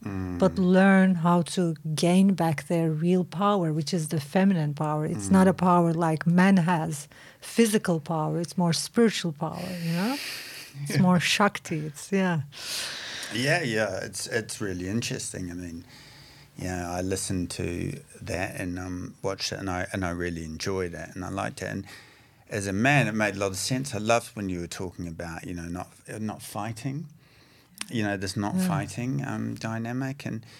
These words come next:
Speaker 1: and I, I mean, I subscribe to that too. I mean, I, I'm just, yeah, I had a men's group in the East End of London for about eight years in, well, this tenure, and it became an incredible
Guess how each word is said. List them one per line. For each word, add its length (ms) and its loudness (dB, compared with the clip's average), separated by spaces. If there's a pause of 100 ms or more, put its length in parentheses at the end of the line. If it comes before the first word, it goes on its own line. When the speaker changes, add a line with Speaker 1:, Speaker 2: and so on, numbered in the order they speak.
(600)
Speaker 1:
and 180 0
I, 200 -6
I 60 -6
mean, 180 -2
I 120 2
subscribe 580 -4
to 120 -12
that 220 -4
too. 300 -2
I 40 -2
mean, 260 -2
I, 180 -4
I'm 120 -2
just, 300 -8 (800)
yeah, 400 0 (220)
I 80 4
had 180 6
a 40 8
men's 440 4
group 400 -8
in 220 -6
the 260 -6
East 360 -8
End 220 -6
of 140 -10
London 520 -6
for 520 -10 (500)
about 540 -8
eight 300 -6
years 600 -10
in, 340 -10 (240)
well, 100 -10 (100)
this 240 -10
tenure, 460 -6
and 300 -4 (1120)
it 160 -2
became 500 -6
an 140 -10
incredible 840 -6